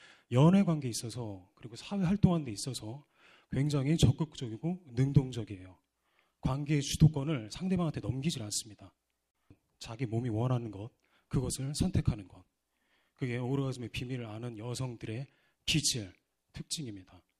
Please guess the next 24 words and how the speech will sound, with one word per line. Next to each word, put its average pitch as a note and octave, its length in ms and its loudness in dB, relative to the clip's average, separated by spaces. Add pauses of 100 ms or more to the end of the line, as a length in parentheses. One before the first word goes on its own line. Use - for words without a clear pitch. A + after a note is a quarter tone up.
(680)
더 F3 260 6
놀라운 D#3 340 2
거는요, C3 500 -4
클리토리스 G#3 720 -2
오르가즘의 A#2+ 1120 -2 (440)
느낌, C#3+ 440 -4
쾌감 E3+ 340 4
정도가 A#2+ 640 -2 (300)
그 - 100 -10
다섯 C#3 300 0
가지 C3+ 240 -4
보물들 B2+ 420 -2
중에서 A2+ 420 -8
가장 B2 520 0 (640)
낮아요. F#2+ 560 -4 (1500)
클리토리스 G#3 500 0
오르가즘을 E3+ 460 4
못 C3+ 140 -4
느끼신 D#3 360 -4
분들한테 B2 640 2
제가 A#2 360 -4
이미지를 B2+ 480 -6
제시를 - 340 -8
하자면은, B2+ 440 -4